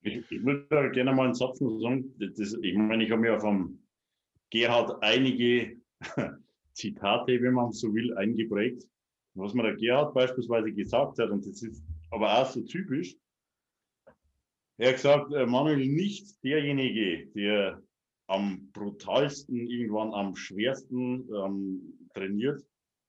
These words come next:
wird irgendwann, äh, am Ende am meisten Erfolg haben, sondern derjenige, der es am richtigsten macht."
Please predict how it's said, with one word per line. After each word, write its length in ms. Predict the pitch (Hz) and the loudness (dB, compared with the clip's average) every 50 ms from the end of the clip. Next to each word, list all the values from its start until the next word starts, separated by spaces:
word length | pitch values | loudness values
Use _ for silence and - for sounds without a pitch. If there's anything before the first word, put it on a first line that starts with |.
| _ _ | _ _
wird 280 | - 98 107 123 120 123 | -12 -4 -4 -2 -2 -2
irgendwann, 540 | 139 131 135 123 117 117 120 123 120 120 123 | -2 -2 -2 0 0 0 0 0 0 -2 -2
äh, 260 | 117 110 107 104 104 | 0 0 0 0 0
am 200 | 101 101 107 104 | 0 -2 -2 -2
Ende 420 | 107 110 123 131 131 131 131 127 123 | -2 -4 -4 -2 0 0 2 2 0
am 80 | 110 | 0
meisten 320 | 104 101 117 120 - 113 113 | 0 -2 -2 -4 -4 -8 -8
Erfolg 340 | 107 107 - 117 113 104 107 | -10 -8 -6 -6 -6 -4 -4
haben, 160 | 107 104 104 | -6 -6 -6
sondern 260 | 104 104 107 101 87 104 | -6 -6 -4 -6 -4 -4
derjenige, 520 | 104 104 104 107 110 104 104 95 101 101 | -4 -2 -2 -2 -4 -4 -4 -6 -6 -8
der 220 | 101 101 101 92 92 | -6 -6 -6 -4 -6
es 140 | 92 92 | -6 -6
am 160 | 98 98 104 117 | -6 -4 -4 -4
richtigsten 640 | 135 170 - - - 110 98 - - _ - 82 | -4 -6 -8 -10 -10 -10 -10 -10 -12 _ -14 -10
macht." 260 | 80 76 67 - - | -8 -8 -10 -10 -14